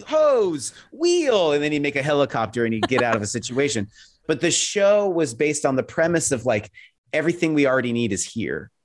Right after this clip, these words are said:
How can I have eyes to see that? Maybe it's locked in a person. Here's the, some things we have to get over is, like, sometimes we have to go, "I don't have it, but maybe they do. Maybe I need to ask for help.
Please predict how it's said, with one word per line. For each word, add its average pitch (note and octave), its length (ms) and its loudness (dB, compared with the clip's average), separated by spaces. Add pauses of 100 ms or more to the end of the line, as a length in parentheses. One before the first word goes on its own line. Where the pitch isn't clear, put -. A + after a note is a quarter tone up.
(380)
How B2+ 300 -2
can B2+ 180 -4
I A#2+ 80 0
have G#2 200 -2
eyes G2+ 280 -2
to - 80 -10
see G#2+ 280 -6
that? E2+ 260 -6
Maybe G#2 260 -2
it's G#2 280 -6
locked G#2+ 340 -2
in A2 80 -2
a A2 60 -2
person. A2+ 520 -8 (280)
Here's C3+ 180 0
the, B2 180 0
some C#3+ 260 0
things A#2+ 200 -2
we G#2 60 0
have F#2+ 100 -2
to F#2 80 -10
get F#2+ 140 -4
over F#2 260 -4
is, G#2 180 -10
like, F#2 240 -6
sometimes C3 360 -4
we G#2 80 0
have G2 100 -4
to - 80 -10
go, G#2 260 -4 (120)
"I G#2+ 120 -2
don't F#2 160 -2
have F2+ 200 -8
it, - 160 -8 (240)
but - 100 -6
maybe A2 220 -2
they C3+ 160 0
do. F#2+ 260 -6
Maybe G#2 220 -6
I - 20 -6
need G#2+ 140 -4
to G2 120 -2
ask G#2 280 -6
for - 160 -12
help. A2 340 -8